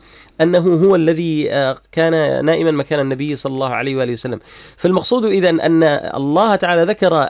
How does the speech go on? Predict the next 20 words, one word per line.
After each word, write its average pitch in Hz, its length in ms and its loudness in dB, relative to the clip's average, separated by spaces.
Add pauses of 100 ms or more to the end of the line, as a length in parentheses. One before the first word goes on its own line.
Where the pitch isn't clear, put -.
الولد 156 960 0 (340)
من 156 280 2
الولدان 139 580 2
من 175 200 -2
أجل 175 300 -2
أن 170 220 0
يبين 185 320 0
أن 175 260 0
كل 233 480 -2
مميز 165 640 0 (160)
ولو 185 240 4
لم 233 140 2
يبلغ 139 280 2 (360)
فينبغي 170 340 0
له 180 180 0
أن 160 60 0
يبذل 170 480 0
جهدا، 143 340 0 (380)
وينبغي 254 500 2
أيضا 220 480 0